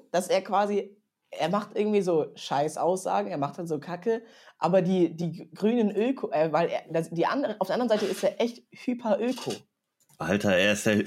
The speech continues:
Speaker 2: Öko-Rechte, oder was? Gibt's das?
Speaker 1: Irgendwie,
Speaker 2: <laughs>
Speaker 1: vielleicht, ja. Und,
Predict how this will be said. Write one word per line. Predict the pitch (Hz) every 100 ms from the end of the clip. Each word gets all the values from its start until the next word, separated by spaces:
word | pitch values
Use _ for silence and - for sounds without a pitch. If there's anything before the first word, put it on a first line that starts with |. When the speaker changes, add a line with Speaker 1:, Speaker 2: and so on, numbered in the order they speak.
| - - - - -
Speaker 2:
Öko-Rechte, | 131 139 139 101 107 - 127
oder | 117 101
was? | 107 139 -
Gibt's | 110 -
das? | 160 160 269 311
Speaker 1:
Irgendwie, | 330 302 302 311 -
Speaker 2:
<laughs> | -
Speaker 1:
vielleicht, | 269 277 311 311 339
ja. | 302 311 214 - _
Und, | - 240 240